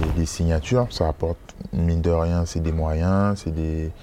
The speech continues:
des contacts supplémentaires, de la promo. Est-ce que tu fais cette démarche-là ?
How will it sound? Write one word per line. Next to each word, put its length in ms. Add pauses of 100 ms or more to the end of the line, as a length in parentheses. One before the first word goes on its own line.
(320)
des 80
contacts 360
supplémentaires, 760
de 100
la 140
promo. 600
Est-ce 100
que 80
tu 300
fais 180
cette 240
démarche-là ? 600